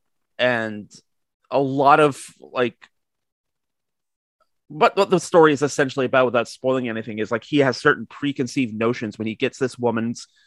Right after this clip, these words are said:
call at the nine one one center that forces him to go into hero cop mode. There are bad guys, there are good guys. I have to save the damsel in distress.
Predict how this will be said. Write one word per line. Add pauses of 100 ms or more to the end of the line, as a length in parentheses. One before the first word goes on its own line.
(480)
call
at
the
nine
one
one
center (460)
that
forces
him
to (180)
go
into
hero
cop
mode. (300)
There
are (120)
bad
guys,
there
are
good
guys.
I
have
to
save
the
damsel
in
distress.